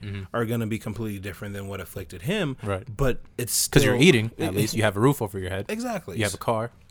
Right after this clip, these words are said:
Speaker 2: So what I'll be anxious about, what I'll be depressed about, it, I mean, it's still there,
Speaker 1: Mm-hmm.
Speaker 2: but for an African f-, parent like my father,
Speaker 1: Mm-hmm.
Speaker 2: it doesn't matter
Speaker 1: Right.
Speaker 2: because his number one priority was, you know, providing.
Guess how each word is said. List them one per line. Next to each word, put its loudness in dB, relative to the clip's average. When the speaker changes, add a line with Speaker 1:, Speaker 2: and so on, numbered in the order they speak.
Speaker 2:
So 2
what 2
I'll 0
be 2
anxious -6
about, -8
what -8
I'll -4
be -6
depressed -8
about, -10
it, -10
I -2
mean, -2
it's 0
still 2
there, 0
Speaker 1:
Mm-hmm. -8
Speaker 2:
but 2
for 0
an -4
African -4
f-, -16
parent 2
like -6
my -6
father, 0
Speaker 1:
Mm-hmm. -8
Speaker 2:
it -6
doesn't 2
matter -4
Speaker 1:
Right. -12
Speaker 2:
because 0
his 10
number 0
one 2
priority 0
was, -8
you -6
know, -8
providing. -2